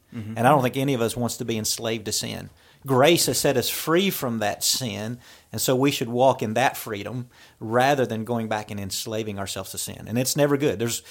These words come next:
Speaker 2: consequences we saw last week, and still as Christians, if you sin, there are consequences. So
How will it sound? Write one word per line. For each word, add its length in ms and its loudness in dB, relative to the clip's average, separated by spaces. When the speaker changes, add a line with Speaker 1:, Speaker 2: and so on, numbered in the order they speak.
Speaker 2:
consequences 640 0
we 100 -2
saw 240 4
last 280 2
week, 320 -2
and 240 -8
still 300 -2
as 100 -4
Christians, 480 -6
if 160 -8
you 120 -4
sin, 340 -4
there 100 0
are 140 2
consequences. 760 -6
So 240 -4